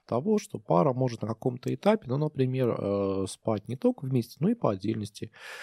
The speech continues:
Ну, например, если кто-то там из, из пар болеет,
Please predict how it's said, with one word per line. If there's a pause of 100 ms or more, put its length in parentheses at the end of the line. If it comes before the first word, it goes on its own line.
(280)
Ну,
например,
если
кто-то
там
из, (140)
из (240)
пар
болеет,